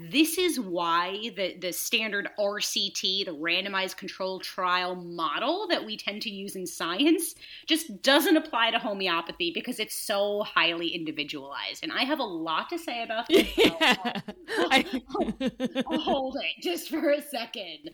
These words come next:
Speaker 1: Um, the last thing I'll say is that, you know, Andrea, I know you and I were saying that a lot of people sort of misidentify homeopathy as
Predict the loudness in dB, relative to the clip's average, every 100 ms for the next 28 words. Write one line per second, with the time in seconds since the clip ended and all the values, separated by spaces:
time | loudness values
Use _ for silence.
0 | -10 -8 -8 -2 2 4 4 2 -2 -10
1 | -12 -6 -2 -2 2 6 6 4 0 -2
2 | 0 0 -2 -6 -4 -2 0 -2 0 -2
3 | 0 0 0 0 -4 -12 _ _ 0 2
4 | 2 0 0 0 0 0 0 0 2 4
5 | 2 2 -2 -4 2 2 2 0 0 0
6 | -2 2 4 6 4 -2 -4 -2 0 2
7 | 2 0 -6 -20 _ 2 4 4 2 2
8 | 2 2 2 0 0 -2 0 2 4 2
9 | 2 2 2 -2 -4 -4 -2 -2 -2